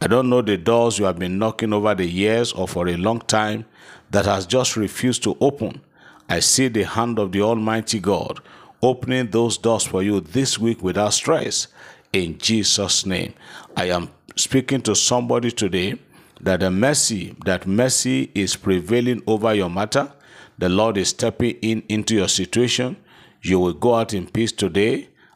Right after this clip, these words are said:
and you will return in peace in Jesus' name. The Lord is asking me to tell somebody this morning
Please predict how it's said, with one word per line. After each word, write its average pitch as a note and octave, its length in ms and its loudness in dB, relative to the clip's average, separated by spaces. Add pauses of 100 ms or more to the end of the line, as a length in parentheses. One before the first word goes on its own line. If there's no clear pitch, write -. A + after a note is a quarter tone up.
(100)
and F2+ 200 0
you F2+ 100 2
will F2+ 160 2
return A2 460 0
in A#2 120 0
peace C3+ 540 -2 (320)
in E2+ 260 0
Jesus' G2 680 0
name. F2+ 280 -2 (360)
The E2 100 -4
Lord G#2+ 240 2
is G2+ 260 -2
asking A2 380 -2
me G#2+ 120 0
to F#2+ 120 -2
tell A2+ 240 0
somebody G#2+ 580 0
this G#2+ 320 0
morning A2+ 460 0